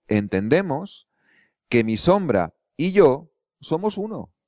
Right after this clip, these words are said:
Y cuando mi yo, mi, mi, mi sombra y yo somos uno, en ese momento ya me he rendido, ya está.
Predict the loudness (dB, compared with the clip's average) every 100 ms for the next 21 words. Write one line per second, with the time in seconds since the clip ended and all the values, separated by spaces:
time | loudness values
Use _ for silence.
0 | _ _ _ _ _ _ _ _ _ _
1 | _ _ -12 -12 0 2 4 2 0 -4
2 | 0 0 0 -4 -8 -6 -6 -4 0 0
3 | 2 2 4 2 2 0 0 0 -2 0
4 | -2 -4 -16 -20 -2 0 2 2 2 2
5 | 0 2 4 4 4 2 0 0 0 0
6 | -4 -10 -2 -2 0 -2 -4